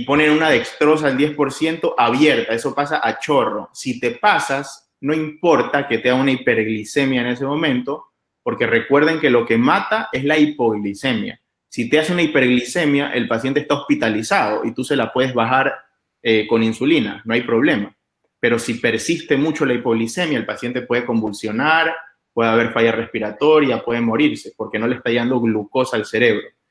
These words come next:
Entonces, ¿qué pasa si te pasas en la dosis de dextrosa en alguien con hipolisemia? No pasa nada. Mientras esté hospitalizado, tú puedes bajar la glicemia si te pasaste un poco.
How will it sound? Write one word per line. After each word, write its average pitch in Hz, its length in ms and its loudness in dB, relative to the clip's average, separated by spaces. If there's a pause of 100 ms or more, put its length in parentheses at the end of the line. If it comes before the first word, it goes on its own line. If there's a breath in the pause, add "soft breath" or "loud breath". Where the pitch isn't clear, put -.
(280)
Entonces, 147 560 0 (200)
¿qué 156 160 2
pasa 165 380 2
si 151 120 0
te 117 140 -2
pasas 156 400 0
en 123 120 0
la 117 80 0
dosis 143 260 0
de 131 80 -2
dextrosa 135 920 -2 (200)
en 120 140 -4
alguien 147 240 2
con 143 120 0
hipolisemia? 175 760 -2 (580)
No 131 140 2
pasa 135 280 -2
nada. 113 440 -4
Mientras 117 340 0
esté 113 200 -2
hospitalizado, 147 760 0
tú 123 160 -8
puedes 131 540 -2 (320)
bajar 127 380 0
la 135 140 2
glicemia 127 540 0
si - 120 -6
te 107 120 -4
pasaste 110 440 -6
un 107 120 -10
poco. - 280 -12